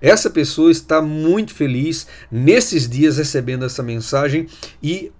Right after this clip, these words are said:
a outra pessoa, o outro grupo de pessoas que está rejubilando é realmente aqueles que são os doadores da palavra,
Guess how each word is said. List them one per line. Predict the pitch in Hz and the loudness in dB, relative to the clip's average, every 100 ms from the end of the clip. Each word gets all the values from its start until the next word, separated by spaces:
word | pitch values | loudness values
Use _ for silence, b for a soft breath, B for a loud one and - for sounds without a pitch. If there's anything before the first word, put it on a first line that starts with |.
| - | 0
a | 139 | 6
outra | 165 285 - 220 | 6 6 2 -2
pessoa, | 226 - 160 147 | -2 0 0 2
o | |
outro | 220 262 202 | 2 0 -8
grupo | 156 160 285 311 | -4 2 0 0
de | 220 | -6
pessoas | 220 175 147 127 - b b - | -2 -2 -2 -6 -6 b b -6
que | 165 | -4
está | - 175 311 | 0 2 4
rejubilando | 120 226 208 139 262 277 202 170 190 220 214 254 254 b b b b | 6 6 6 2 -2 2 8 10 10 8 2 -4 -8 b b b b
é | 147 156 185 - - - | 6 8 8 4 -12 -12
realmente | 139 147 180 147 160 175 | 2 4 4 4 2 2
aqueles | 160 - 160 170 - | 0 4 6 6 2
que | - | -6
são | 131 - 147 156 | -4 -2 -2 2
os | 156 135 | 2 4
doadores | 139 170 147 123 151 156 156 131 - - - | 8 8 6 4 8 10 8 6 -2 -8 -6
da | 123 | -6
palavra, | - 123 120 120 110 | -4 -4 -2 -4 -4